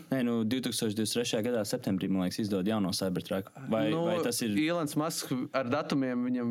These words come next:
Speaker 2: nu, tad baigā sāpe vi-, visām lietām. Līdz ar to, nu, viņam ir pirmais tas dizains, varbūt tas ir otrais dizains, bet, nu, ķipa, es neesmu dzirdējis par jaunu dizaina versiju. Es
Speaker 1: Ok,
Speaker 2: esmu dzirdējis
Speaker 1: tad tas
Speaker 2: par
Speaker 1: droši
Speaker 2: pašu.
Speaker 1: vien ir vienīgais, jā.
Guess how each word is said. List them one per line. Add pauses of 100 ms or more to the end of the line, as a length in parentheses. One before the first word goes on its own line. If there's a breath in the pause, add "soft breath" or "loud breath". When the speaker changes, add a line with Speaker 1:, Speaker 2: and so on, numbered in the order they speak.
Speaker 2:
nu,
tad
baigā
sāpe
vi-,
visām
lietām.
Līdz
ar
to, (240 loud breath)
nu, (180 loud breath)
viņam
ir (160)
pirmais
tas
dizains,
varbūt
tas
ir
otrais
dizains,
bet,
nu, (100)
ķipa, (100)
es
neesmu
dzirdējis
par
jaunu
dizaina
versiju.
Es
Speaker 1:
Ok,
Speaker 2:
esmu
dzirdējis
Speaker 1:
tad
tas
Speaker 2:
par
Speaker 1:
droši
Speaker 2:
pašu.
Speaker 1:
vien
ir
vienīgais,
jā.